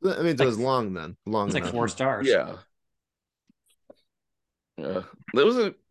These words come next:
Speaker 3: that was a good match.
Speaker 2: That was the main?
Speaker 3: That was the main event.
Speaker 2: Nice. I like when the main events are the women's. Uh, well, most of the time. The times I don't is because they often get squashed for time.
Speaker 3: <clears throat>
Speaker 2: Like, they'll be like, "Yeah, we got nineteen minutes," and then the Bucks go over by five, so it's like, "Sorry, you got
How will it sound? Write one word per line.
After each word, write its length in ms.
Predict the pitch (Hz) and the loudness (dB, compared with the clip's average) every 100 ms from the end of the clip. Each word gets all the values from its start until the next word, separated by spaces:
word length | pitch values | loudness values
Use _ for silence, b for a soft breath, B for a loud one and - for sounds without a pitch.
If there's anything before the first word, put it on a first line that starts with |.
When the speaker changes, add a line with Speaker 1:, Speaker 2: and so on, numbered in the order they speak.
| _ | _
Speaker 3:
that 60 | - | -10
was 160 | 143 160 | -8 -6
a 60 | |
good 140 | 160 127 | -6 -4
match. 580 | 139 147 135 - - - _ - | -2 -2 -2 -4 -12 -18 _ 0
Speaker 2:
That 60 | |
was 100 | 151 147 | 2 4
the 60 | |
main? 300 | 143 180 285 - _ _ _ _ _ | 4 4 0 -8 _ _ _ _ _
Speaker 3:
That 120 | 117 | 4
was 120 | 151 139 | 4 2
the 60 | |
main 220 | 127 151 | 0 2
event. 360 | 135 135 185 135 _ - | 4 4 2 -2 _ -4
Speaker 2:
Nice. 260 | 131 - - | -4 -2 -2
I 80 | 160 | 2
like 240 | 170 175 | 2 4
when 160 | 170 139 | 2 0
the 120 | 123 | 0
main 180 | 127 120 | -2 -2
events 300 | 120 123 - | -4 -6 -6
are 60 | |
the 100 | 113 | -6
women's. 540 | 113 120 107 104 - - - | -6 -6 -6 -8 -12 -16 -4
Uh, 260 | 110 107 107 | 0 0 0
well, 180 | 131 120 | 0 2
most 280 | 127 120 117 | 2 0 -4
of 80 | |
the 40 | 110 | -4
time. 180 | 98 92 b b b - | -6 -6 b b b -4
The 60 | |
times 240 | 117 151 139 | 0 2 2
I 80 | 127 | 2
don't 300 | 127 156 156 | 2 0 -2
is 120 | 131 | -4
because 720 | 120 120 127 120 123 - - _ _ _ _ _ _ _ _ | -2 -4 -2 -4 -4 -6 -6 _ _ _ _ _ _ _ _
they 200 | 127 131 | -2 2
often 300 | 123 123 131 | 2 0 -4
get 140 | 117 - | -6 -8
squashed 420 | - 123 120 - | -4 -2 0 -2
for 120 | 117 | -10
time. 380 | 110 117 101 98 | -2 0 0 -4
Speaker 3:
<clears throat> 240 | 101 101 - _ | -6 -6 -10 _
Speaker 2:
Like, 120 | 127 | -6
they'll 100 | 147 | -2
be 80 | 139 | 0
like, 140 | 139 127 | 2 2
"Yeah, 180 | 147 143 | 2 2
we 100 | 151 | 2
got 180 | 139 | 0
nineteen 480 | 139 151 147 156 147 | 0 0 -2 -4 -2
minutes," 340 | 151 143 113 - | -2 -2 -4 -8
and 160 | 135 | -6
then 220 | 131 127 117 | -4 -4 -4
the 80 | |
Bucks 320 | 107 123 127 - | -4 -4 -4 -8
go 240 | 120 117 | -4 -4
over 220 | 120 131 | -4 -2
by 160 | 131 131 | -2 -2
five, 400 | 147 139 143 135 | 2 2 2 -2
so 100 | 131 | -8
it's 140 | 117 | -8
like, 180 | 120 - | -8 -8
"Sorry, 340 | - 127 117 | -4 -2 -2
you 80 | 117 | -2
got 180 | 117 | -4